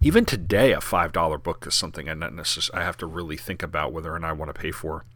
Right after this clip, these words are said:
Some of them were, um, even more expensive 'cause, like, they were, like, the first appearance of Bishop or something. And I'm pretty sure that they were among the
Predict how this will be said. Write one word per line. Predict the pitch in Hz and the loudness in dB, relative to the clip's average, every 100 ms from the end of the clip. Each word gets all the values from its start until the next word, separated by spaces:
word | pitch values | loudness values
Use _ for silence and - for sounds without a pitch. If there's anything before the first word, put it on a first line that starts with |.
| - - - - - - - - - | -20 -20 -20 -18 -18 -20 -20 -18 -4
Some | - - 247 | 4 8 8
of | 254 | 8
them | 170 123 | 6 4
were, | 113 104 - | 4 4 4
um, | 95 90 82 - - - | 2 2 -2 -10 -20 -6
even | 113 104 98 | -4 -2 -2
more | 92 95 123 113 | 0 4 4 4
expensive | - - 90 - - | 2 0 -2 -4 -4
'cause, | - 90 | -4 -2
like, | 92 - | -2 -2
they | 90 | -2
were, | 90 90 85 | 0 0 2
like, | 82 80 | 0 -2
the | 95 | -4
first | 98 85 | -2 -2
appearance | - - 87 - | -2 -4 -6 -4
of | 82 | -6
Bishop | 80 80 80 - | -4 -2 -4 -4
or | 69 | -6
something. | - 64 - 64 - - - - - - - - - - - | -6 -6 -10 -12 -14 -20 -20 -20 -20 -20 -20 -20 -14 -6 0
And | |
I'm | 117 | 4
pretty | 123 127 | 6 8
sure | 127 120 | 8 6
that | 95 | 4
they | 104 | 4
were | 104 | 6
among | 98 101 | 6 4
the | 95 | 2